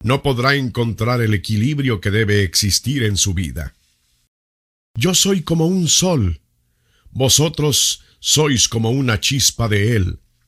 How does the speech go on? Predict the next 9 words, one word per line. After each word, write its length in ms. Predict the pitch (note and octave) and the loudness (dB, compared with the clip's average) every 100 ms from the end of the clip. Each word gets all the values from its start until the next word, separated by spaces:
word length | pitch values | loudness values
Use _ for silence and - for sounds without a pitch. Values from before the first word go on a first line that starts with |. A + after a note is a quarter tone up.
| _ _ _ _ _ _ - | _ _ _ _ _ _ -8
Fuisteis 520 | D#3+ E3+ D3 C#3 - | -4 -2 0 0 0
creados 600 | C#3 B2+ C#3+ D#3+ D3 - | 0 2 2 0 0 -2
pequeños 880 | C3 G#2+ - F3+ F3+ E3 - - _ _ _ _ - | -2 -2 -2 -2 -2 -2 -2 -4 _ _ _ _ -2
para 240 | A#2+ A#2+ | -2 0
que 140 | B2+ | -2
crecieseis 800 | - A#2+ - C3 D3+ - B2+ G#2+ | -2 0 0 0 -2 0 0 0
por 220 | - A2+ F#2+ | 0 -2 -2
vuestros 520 | G#2+ F#2+ A2 G2+ E2+ | -2 -4 -4 -4 0
méritos, 680 | A2+ C3 A#2+ A#2+ A#2 - | 0 0 -2 -2 -2 -4